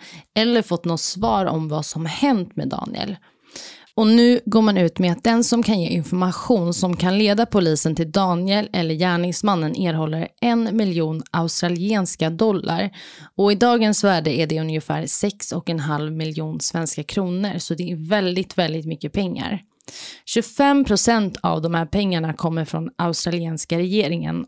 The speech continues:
och resterande kommer från privata donationer. Men det är ingen som har information som kan leda polisen framåt. Denise och Bruce,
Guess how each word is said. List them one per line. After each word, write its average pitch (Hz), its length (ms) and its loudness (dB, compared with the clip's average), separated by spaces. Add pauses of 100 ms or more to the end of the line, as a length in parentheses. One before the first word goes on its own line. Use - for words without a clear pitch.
och - 320 -6
resterande 185 840 0
kommer 156 340 -4
från 156 360 -8
privata 175 600 -2
donationer. 156 840 -6 (840)
Men 196 400 4
det 220 300 2
är 247 220 6
ingen 165 340 2
som 165 180 0
har 151 140 2
information 160 720 -2
som 156 220 -4
kan 165 200 -4
leda 160 300 -2
polisen 156 560 -6
framåt. - 880 -6 (600)
Denise 226 680 4
och 160 100 2
Bruce, 151 600 0